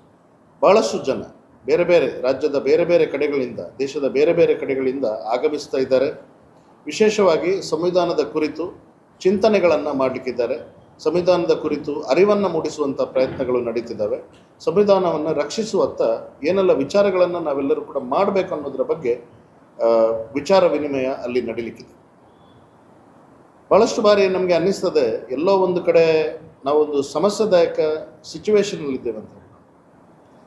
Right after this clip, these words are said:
ಸಂವಿಧಾನವನ್ನ ದುರ್ಬಲಗೊಳಿಸುವತ್ತ ಕೆಲವೊಂದು ವಿಚ್ಛೇದನಕಾರಿ ಶಕ್ತಿಗಳು ನಿರಂತರವಾಗಿ ಕೆಲಸ ಮಾಡ್ತಾ ಇರುವಂತ ಸಂದರ್ಭದಲ್ಲಿ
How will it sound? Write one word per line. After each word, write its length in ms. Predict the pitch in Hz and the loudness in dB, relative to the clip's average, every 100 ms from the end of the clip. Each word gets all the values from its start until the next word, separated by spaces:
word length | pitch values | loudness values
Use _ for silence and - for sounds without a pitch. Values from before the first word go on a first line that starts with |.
| - _ - - | -20 _ -20 -8
ಸಂವಿಧಾನವನ್ನ 720 | 151 185 190 180 175 170 165 | 2 4 4 4 2 0 -4
ದುರ್ಬಲಗೊಳಿಸುವತ್ತ 1040 | - 165 185 220 214 170 156 143 135 - | -2 -2 2 2 2 0 -2 -2 -4 0
ಕೆಲವೊಂದು 440 | 127 120 147 160 156 | -2 0 0 0 -2
ವಿಚ್ಛೇದನಕಾರಿ 840 | 135 139 202 190 185 175 160 151 | -8 -2 0 2 0 0 0 0
ಶಕ್ತಿಗಳು 600 | - - - 156 151 147 | -4 -10 -4 2 2 2
ನಿರಂತರವಾಗಿ 680 | 143 180 196 196 170 151 131 | 2 2 2 2 2 2 -2
ಕೆಲಸ 300 | 147 151 180 | -4 -4 -2
ಮಾಡ್ತಾ 320 | 160 139 139 | -4 -2 -2
ಇರುವಂತ 300 | 123 123 117 | -2 -4 -8
ಸಂದರ್ಭದಲ್ಲಿ 680 | - 117 120 98 98 98 | -8 -4 -4 -2 -6 -8